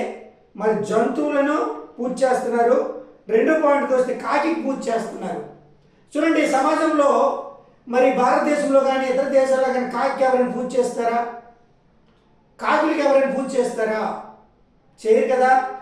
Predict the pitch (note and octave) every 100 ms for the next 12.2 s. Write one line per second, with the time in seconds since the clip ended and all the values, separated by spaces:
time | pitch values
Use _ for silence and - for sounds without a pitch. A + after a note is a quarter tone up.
0 | - A3+ A3+ A3 C4 C#4+ C#4 C4 B3+ B3+
1 | B3 A#3+ C4 D4 G3+ B3 A3 A3 G#3+ G3
2 | F3 - - - _ _ _ G3 B3+ B3+
3 | D4+ B3 B3 B3 C4+ C#4+ - - C#4 D#4+
4 | D#4 C#4+ C4 A#3+ A3 G#3+ G3+ - - -
5 | - _ _ _ _ _ _ _ _ -
6 | A#3 C4+ B3 D#4+ D#4 D4+ D4+ C#4 C#4 B3+
7 | G#3+ F#3 - - - _ _ - - B3
8 | B3 C4+ C#4+ D4 C#4+ C4+ C4 A#3 - -
9 | - - _ G3+ A#3 - B3+ C#4 D4+ D4+
10 | C#4+ B3+ B3+ C#4 C4 B3+ B3 - C4 D#4
11 | D4+ C4+ C4+ - C4+ G3 C4 B3+ C4 B3
12 | B3+